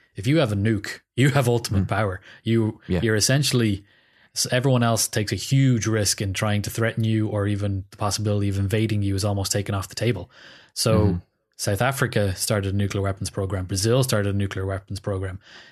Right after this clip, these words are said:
Speaker 1: India and Pakistan started and succeeded with their nuclear weapons programs. Indonesia were jumping in there. South Korea.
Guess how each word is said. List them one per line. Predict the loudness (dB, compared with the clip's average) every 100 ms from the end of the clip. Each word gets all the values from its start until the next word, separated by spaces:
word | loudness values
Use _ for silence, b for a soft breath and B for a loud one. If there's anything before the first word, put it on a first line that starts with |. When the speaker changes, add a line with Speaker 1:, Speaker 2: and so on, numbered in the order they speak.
| -2
Speaker 1:
India | 2 4 2
and |
Pakistan | 2 0 0 0 0
started | 0 0 0 0
and | -2
succeeded | -2 2 2 2 2
with | 0
their | 0
nuclear | 0 0 -2
weapons | -2 -6
programs. | -4 -4 -2 0
Indonesia | 0 0 2 2 2 2
were | 0
jumping | 0 0 -2
in | -2
there. | -4 -4
South | -2 -2
Korea. | -2 0 2 0